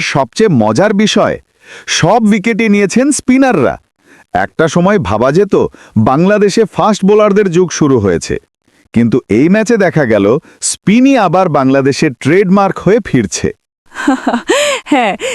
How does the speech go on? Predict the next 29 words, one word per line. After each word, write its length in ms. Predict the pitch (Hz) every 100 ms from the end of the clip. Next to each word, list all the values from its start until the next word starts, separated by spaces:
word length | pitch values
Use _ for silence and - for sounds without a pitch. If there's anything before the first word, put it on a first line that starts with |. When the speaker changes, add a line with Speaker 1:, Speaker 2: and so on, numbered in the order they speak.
| 330
Speaker 2:
স্পিনের 500 | - - 294 330 370
রাজ্য 300 | 277 233 214 339 277
কথাটা 400 | 214 285 - - -
আবার 280 | 214 254 311
ফিরে 280 | - 240 220
এসেছে 300 | 254 269 392
মিরপুরে। 480 | 311 247 - 208 180 - _ _ - - -
কিন্তু 220 | 330 359
ভাবুন 340 | 285 269 269 302
তো, 140 | 339 415 - _ _ 220
এত 220 | 247 -
বড় 280 | 359 349 349 302
জয়ের 360 | 233 226 262
পেছনে 400 | - 311 - 330 311 -
আর 200 | 233 294 -
কি 100 | 330
কি 120 | 349
কারণ 300 | - 262 220
আছে? 300 | 185 175 202 180 - _ _
শুধু 300 | - 294 254 349
মাঠের 400 | 254 214 - 320
খেলায় 360 | - 269 214 190
নয়, 200 | 170 - - - _ -
পেছনে 380 | 214 - 277 277
আছে 240 | 277 - 311
দলের 360 | 226 220 240 254
নতুন 300 | 233 240 247
মানসিক 420 | 214 208 254 277 -
প্রস্তুতি, 460 | 277 - 269 302